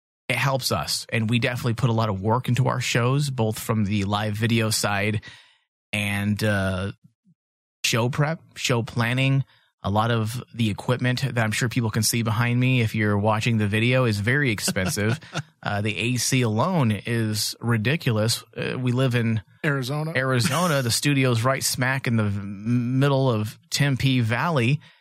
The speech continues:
Speaker 1: and it's, like, a hundred and thirteen degrees.
Speaker 2: The devil's
Speaker 1: So
Speaker 2: taint.
Speaker 1: if we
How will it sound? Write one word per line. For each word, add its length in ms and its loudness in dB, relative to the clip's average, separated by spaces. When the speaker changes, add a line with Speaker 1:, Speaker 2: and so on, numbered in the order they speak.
Speaker 1:
and 240 0
it's, 120 2
like, 120 0
a 80 0
hundred 340 2
and 240 2
thirteen 500 2
degrees. 580 0
Speaker 2:
The 100 -2
devil's 380 0
Speaker 1:
So 100 -6
Speaker 2:
taint. 380 -6
Speaker 1:
if 160 0
we 580 2